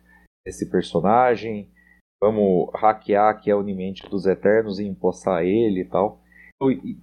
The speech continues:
desse ponto de vista, eu tive essa decepção. Agora, eu gostei de várias coisas,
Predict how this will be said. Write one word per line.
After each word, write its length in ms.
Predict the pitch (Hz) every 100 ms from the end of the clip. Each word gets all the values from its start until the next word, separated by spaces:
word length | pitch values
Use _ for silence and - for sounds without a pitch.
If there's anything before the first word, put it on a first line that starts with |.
| _ -
desse 300 | 123 170 -
ponto 200 | 139 135
de 140 | 127
vista, 160 | 135 147
eu 60 |
tive 160 | 143 139
essa 160 | 143 139
decepção. 640 | 139 - 156 - 113 87 -
Agora, 540 | 110 113 110 85 76 _ _ _ _ _ _ _ _ _ _ _ _ -
eu 60 |
gostei 240 | 95 - 98
de 60 |
várias 300 | 87 98 117
coisas, 500 | - 104 113 104 -